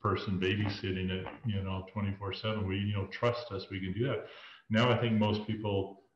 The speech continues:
know they can trust the cloud. Everything from their banking to their dating <laughs> is in the cloud,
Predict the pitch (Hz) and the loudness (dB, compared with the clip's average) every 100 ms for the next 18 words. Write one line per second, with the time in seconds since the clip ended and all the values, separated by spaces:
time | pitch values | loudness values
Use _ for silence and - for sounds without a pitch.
0 | - 107 107 107 107 98 - 101 - 101 | 0 4 4 4 2 0 0 -2 -2 -6
1 | - 101 104 101 104 98 98 107 98 95 | 0 2 4 2 0 0 -2 0 0 2
2 | 92 - - - 98 104 104 110 101 - | 0 -4 -12 -2 0 0 2 2 2 0
3 | 98 95 95 92 92 - - _ 95 95 | -4 0 2 2 0 -8 -18 _ 0 2
4 | 104 113 117 - - - 127 107 104 110 | 4 4 4 0 -8 -2 0 0 -2 -2
5 | 107 107 - 104 107 120 | -2 -2 0 2 4 2